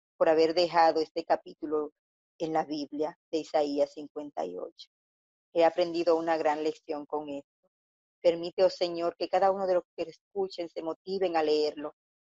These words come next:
y no solo a leerlo, que podamos ponerlo en acción, que podamos llevar esa palabra con una acción verdadera, que podamos ser transformados y ser piadoso, bondadoso, generoso, misericordioso,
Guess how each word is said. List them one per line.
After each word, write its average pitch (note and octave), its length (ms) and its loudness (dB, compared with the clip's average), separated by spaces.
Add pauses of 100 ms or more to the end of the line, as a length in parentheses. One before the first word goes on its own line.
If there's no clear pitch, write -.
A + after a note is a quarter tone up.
(120)
y F#3+ 80 -10
no F#3 120 -4
solo F#3 260 2
a E3+ 80 6
leerlo, D3+ 560 -4 (280)
que - 140 -10
podamos D#3 460 -4
ponerlo C#3 500 -8
en C3+ 120 -8
acción, - 460 -14 (640)
que E3+ 120 -2
podamos F3+ 480 2
llevar F3 440 2
esa A3+ 260 0
palabra D3+ 600 2 (480)
con E3 220 -4
una F#3 240 0
acción F#3 540 -6
verdadera, D3 760 -4 (500)
que D#3 100 -2
podamos D3+ 420 -4
ser E3 280 -2
transformados D3+ 760 -6
y - 20 -20
ser D3 340 -10
piadoso, C#3+ 580 -4
bondadoso, C#3+ 720 -6
generoso, D3 680 -8 (260)
misericordioso, F#3 1000 -2